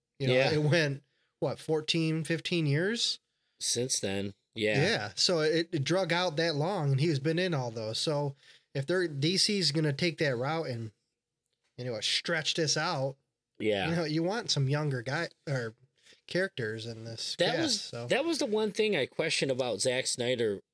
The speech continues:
Speaker 2: when he, I, I love that he casted, uh, that he cast Ben Affleck as Batman, 'cause I was like, "Cool, I think he's gonna be a
Speaker 1: I
Speaker 2: cool
Speaker 1: like that
Speaker 2: Batman."
Speaker 1: too.
Speaker 2: But then he was like, "Yeah, he's gonna be an older, seasoned Batman." I was like, "Well, then where are we gonna go?" You know
Speaker 1: Mm.
Speaker 2: what I mean? Like, okay, he's like,
Speaker 1: Mm.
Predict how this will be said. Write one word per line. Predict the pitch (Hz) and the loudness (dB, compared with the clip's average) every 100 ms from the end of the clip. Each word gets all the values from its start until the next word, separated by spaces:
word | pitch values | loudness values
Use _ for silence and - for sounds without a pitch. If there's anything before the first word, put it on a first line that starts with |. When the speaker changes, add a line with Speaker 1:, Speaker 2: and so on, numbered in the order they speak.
| _ | _
Speaker 2:
when | 120 120 117 | -2 0 0
he, | 110 120 110 110 - | -2 -2 -4 -6 -2
I, | 143 147 | 0 2
I | 139 | 2
love | 131 151 165 | 2 0 2
that | 165 | 2
he | 120 | 2
casted, | - 131 139 - 135 101 92 _ _ _ _ _ _ | 0 0 0 0 -2 -2 -12 _ _ _ _ _ _
uh, | 107 98 | -4 -2
that | 98 104 | 0 0
he | |
cast | 90 - 131 117 101 - - _ _ _ _ _ _ | 0 -2 -2 0 -4 -8 -14 _ _ _ _ _ _
Ben | 135 123 | -2 0
Affleck | 117 127 127 | -2 -2 -2
as | 104 | -4
Batman, | - 117 110 90 87 | -2 -4 -4 -8 -14
'cause | - | -8
I | 113 | -6
was | 107 | -4
like, | 92 | -6
"Cool, | - 143 98 | 0 0 0
I | 101 | -2
think | 123 113 | -4 -4
he's | 117 113 | -4 -4
gonna | 113 | -6
be | 95 92 | -4 -2
a | |
Speaker 1:
I | 151 | 0
Speaker 2:
cool | |
Speaker 1:
like | 147 135 | 0 0
that | 131 131 | 0 -2
Speaker 2:
Batman." | 135 131 127 | 0 -2 -2
Speaker 1:
too. | - _ _ _ _ | -8 _ _ _ _
Speaker 2:
But | 147 143 | -2 0
then | 151 | 0
he | 147 | 0
was | 131 | 0
like, | 131 123 | 0 2
"Yeah, | 139 | 2
he's | 139 | 4
gonna | 123 139 | 2 2
be | 131 | 2
an | 120 - | 0 0
older, | 120 127 127 113 | 0 0 -2 -4
seasoned | - 135 117 113 | -2 -2 -2 -4
Batman." | 127 98 95 104 | -4 -6 -6 -6
I | 110 | -4
was | 110 | -4
like, | 110 | -4
"Well, | 131 | -4
then | 127 | -4
where | 123 151 | -2 -2
are | |
we | 151 | -2
gonna | 143 135 | -2 -4
go?" | 110 123 123 143 78 58 _ _ _ _ _ - | -4 -4 -2 -4 -6 -14 _ _ _ _ _ -4
You | 135 170 | 2 4
know | 185 | 4
Speaker 1:
Mm. | |
Speaker 2:
what | 175 | 2
I | 165 | 2
mean? | 160 165 | 2 2
Like, | 147 120 | 0 0
okay, | 123 113 143 120 | -2 -2 0 0
he's | 113 113 | 0 -4
like, | - 107 95 - | -6 -4 -4 -4
Speaker 1:
Mm. | 127 123 117 | -6 -6 -8